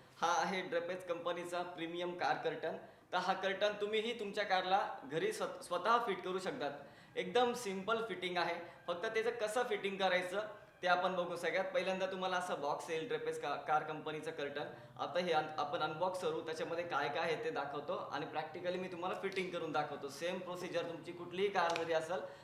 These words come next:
तिला same procedure तुम्ही fitting करा. त्याच्यामध्ये हे curtains येतील, हे आता आपण बाजूला काढून ठेवूया. त्यानंतर तुम्ही बघा, याच्यामध्ये हे rails येतील,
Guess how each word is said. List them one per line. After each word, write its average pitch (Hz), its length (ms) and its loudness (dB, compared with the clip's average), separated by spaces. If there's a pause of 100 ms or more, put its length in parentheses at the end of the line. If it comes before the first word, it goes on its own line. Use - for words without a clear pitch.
(100)
तिला 165 140 -2
same 160 260 -4
procedure 165 360 -4
तुम्ही 170 200 -6
fitting 170 380 -4
करा. 123 180 -2 (4000)
त्याच्यामध्ये 190 480 -2
हे 180 180 -2
curtains 185 420 0
येतील, 175 340 -2 (540)
हे - 60 -18
आता - 200 0
आपण 175 260 -2
बाजूला 170 340 -2
काढून 180 320 -4
ठेवूया. 151 340 -4 (1400)
त्यानंतर 190 420 2
तुम्ही 202 160 -2
बघा, 190 320 4 (100)
याच्यामध्ये 175 440 2
हे 165 140 4
rails 175 360 4
येतील, 156 280 0